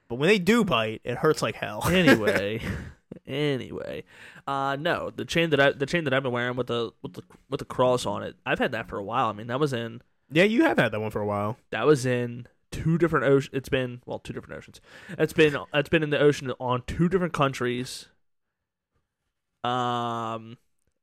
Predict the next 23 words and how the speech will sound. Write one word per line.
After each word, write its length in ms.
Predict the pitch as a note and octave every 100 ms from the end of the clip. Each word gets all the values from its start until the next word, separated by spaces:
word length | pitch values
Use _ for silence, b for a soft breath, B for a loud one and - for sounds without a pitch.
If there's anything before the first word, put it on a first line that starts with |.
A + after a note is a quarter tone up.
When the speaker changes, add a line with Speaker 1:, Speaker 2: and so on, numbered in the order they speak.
| -
Speaker 2:
in 80 |
the 80 | C3+
Atlantic 600 | A#2+ B2 C#3 D3 D3+ C3
a 60 | B2+
lot. 680 | A#2 B2+ A#2+ G#2+ A2+ - - _ _ -
Speaker 1:
Yeah. 280 | G2+ G2 B2+ - _ _ _ _ _ _ _ _ _ _
Speaker 2:
Sitting 260 | - D3+
by 80 | C#3+
the 80 | C3
pool. 800 | - C#3+ C#3 C#3 C3+ C3 C3 - _ _ _ _ _ -
Um, 840 | C3 B2+ B2+ C3 C3 C3 C3 B2+ - _ _ _ _
it's 180 | E3+ F#3+
gone 260 | C4+ C4+
through 320 | - - G3+ D#3+
it. 160 | G#2+ - _ _ _ - -
Speaker 1:
Yeah, 140 | C3+ A#2
mine's 220 | A#2 B2+
been 120 | C#3+
in 60 | C3
the 60 |
pool. 420 | - C#3 C3+ C3 B2+
Speaker 2:
And 120 | D3+
it's, 280 | D#3 -